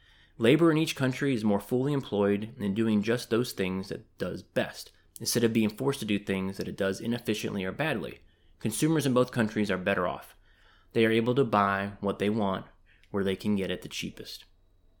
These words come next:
Fact. You cannot increase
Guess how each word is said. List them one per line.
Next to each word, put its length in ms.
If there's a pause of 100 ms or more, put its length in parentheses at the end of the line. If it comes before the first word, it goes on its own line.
(800)
Fact. 600 (420)
You 140
cannot 400
increase 460